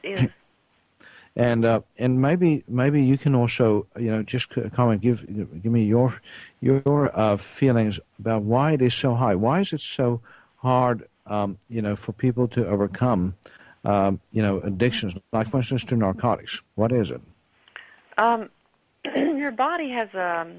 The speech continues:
Speaker 1: a protective mechanism, a physiological mechanism where you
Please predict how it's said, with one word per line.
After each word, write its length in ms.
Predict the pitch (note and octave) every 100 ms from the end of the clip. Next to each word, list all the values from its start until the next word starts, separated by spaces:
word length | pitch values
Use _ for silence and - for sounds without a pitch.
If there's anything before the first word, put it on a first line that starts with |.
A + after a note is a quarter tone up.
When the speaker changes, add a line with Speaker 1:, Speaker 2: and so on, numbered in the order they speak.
| F3
Speaker 1:
a 100 | F3 F#3
protective 640 | - - A#3+ A#3+ F#3+ F3+ - _ _ _
mechanism, 640 | F#3+ G#3 A3+ F3+ E3 E3+ E3+
a 100 | F#3+ -
physiological 1300 | C4+ C4+ A#3 A#3+ G#3 F#3+ G#3 G#3+ G3+ G3+ F3+ E3 F3 - - - - - _
mechanism 920 | F#3 G#3 G#3+ F#3+ F3+ E3+ E3 E3 E3
where 460 | E3 F3 F3 E3+ E3 - - _ _ _
you 500 | E3+ F#3 G3+ G#3 G3